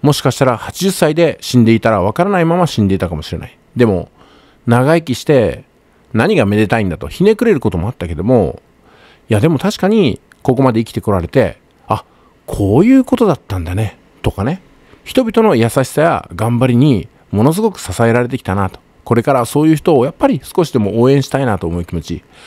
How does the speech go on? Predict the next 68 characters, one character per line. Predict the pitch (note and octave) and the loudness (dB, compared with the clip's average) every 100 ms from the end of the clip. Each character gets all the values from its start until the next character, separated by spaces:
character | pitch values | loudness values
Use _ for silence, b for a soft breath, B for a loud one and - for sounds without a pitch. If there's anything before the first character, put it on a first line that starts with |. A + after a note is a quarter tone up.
| B B | B B
ま | A#2+ | -4
あ、 | |
こ | - | 0
う | E3+ | 0
い | |
っ | |
た | E3+ | 0
と | F#3 | 0
こ | G#3 | 2
ろ | F#3+ | 2
に、 | D#3 A#2+ F2+ _ _ _ _ - | 2 0 -4 _ _ _ _ -4
ま | B2 | -2
さ | A2 | 0
に | C3+ C3 - _ _ _ | -2 -2 -6 _ _ _
向 | G#2 A2 | -2 0
か | G#2+ | -2
っ | |
て | - | -2
い | G#2 | -2
く | G2 | -2
人 | G2 E2+ | -2 -4
生、 | E2+ | -8
素 | - | -6
敵 | G#2+ F2 | -4 -2
だ | E2+ | -2
な | F2 | -4
と | - - - | -8 -18 -8
思 | F#2+ F2 | -6 -4
う | |
ば | G#2 | -2
か | F#2+ | -2
り | |
で | E2 | -4
ご | C#2+ | -6
ざ | |
い | C#2+ | -6
ま | |
し | - | -8
た。 | - - _ b b b b - | -10 -12 _ b b b b -2
今 | B2+ A2 | -2 0
回 | F#2 | 0
は | A#2 A#2 - _ _ _ A2+ | 0 0 -6 _ _ _ -2
原 | A#2 A2+ | 0 2
作 | A2+ | 0
者 | - | -2
の | F2+ C#2 | -4 -6
佐 | - - B2+ | -8 -4 -2
藤 | G#2 | -4
愛 | - C3+ | -2 -4
子 | - | -4
さ | G2 E2+ | -6 -8
ん | - - | -6 0
に | D3 G2+ | 2 2
対 | - F#3 | -2 -2
し | - | 0
て | |
も | A2+ | 0
で | F2+ | 0
す | E2+ | -4
け | - | -4
ど | C#3+ | -2
も、 | G3+ G#2+ b b b | -2 -2 b b b
主 | - A#2+ | 0 2
演 | G#2 | 2
を | G2 | 0
さ | F#2+ | -2
れ | G2 | -4
た | - D3+ | -2 -4